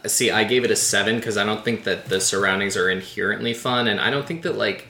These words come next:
I've ever been, like, knocked over the head with service from, like, the wait staff and the bartenders, but, like, the people watching, and we've had so many <laughs> celeb sightings and great encounters with people there that, I mean, I can't give it any lower than a seven.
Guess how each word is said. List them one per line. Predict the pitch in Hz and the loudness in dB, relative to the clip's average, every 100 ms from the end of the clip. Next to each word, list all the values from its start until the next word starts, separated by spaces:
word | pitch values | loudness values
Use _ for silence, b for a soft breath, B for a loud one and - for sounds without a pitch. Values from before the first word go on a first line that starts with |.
| - | -4
I've | 120 113 | -2 0
ever | 147 135 117 85 | 0 0 -2 -2
been, | 113 | -2
like, | 101 95 | -2 -2
knocked | 104 92 104 107 - | -4 -2 -2 -2 -2
over | 113 110 | 0 2
the | 95 | 0
head | 90 - 101 101 | -2 -2 0 0
with | 104 98 | -4 -2
service | - 104 101 101 - | 0 0 2 0 0
from, | - 98 | -2 -2
like, | 95 90 - | 0 -2 -2
the | 92 90 87 - B B B - | 0 2 0 -4 B B B 0
wait | 104 95 | 2 2
staff | - 95 95 - | 2 2 2 0
and | 98 95 | -2 -2
the | 87 | -2
bartenders, | 92 92 95 120 120 113 | 0 0 2 2 2 2
but, | 98 85 | 0 0
like, | 92 87 85 B B B _ | 2 0 -2 B B B _
the | 117 | 0
people | 107 - 110 120 | 0 0 0 2
watching, | 117 117 113 117 113 110 | 2 2 0 0 0 0
and | - 92 95 95 | 0 0 0 -2
we've | 101 95 | -4 -4
had | 117 104 | -2 0
so | - 113 107 | 0 0 0
many | 107 107 107 | 0 0 0
<laughs> | 110 156 | -2 -2
celeb | - - 110 104 95 98 | 0 2 2 2 0 0
sightings | - 107 107 110 113 104 | 0 2 4 2 0 0
and | 98 98 95 92 90 B B B _ 113 | 2 2 0 -4 -8 B B B _ -4
great | 107 101 104 | 2 2 2
encounters | 107 98 - 98 98 107 104 | 0 -2 -2 -2 0 0 2
with | 113 107 | -2 -2
people | 113 113 113 | -4 0 2
there | 120 120 107 | 2 2 2
that, | 95 87 | 2 0
I | 71 92 | -2 -4
mean, | 90 92 | -4 -4
I | - 95 | -4 -6
can't | - 104 87 - | -6 -2 -2 -2
give | - 87 | -2 0
it | 85 | 2
any | 90 85 | 0 0
lower | 78 71 64 65 | -2 0 0 -2
than | - | -4
a | - | -6
seven. | - - - | -6 -8 -10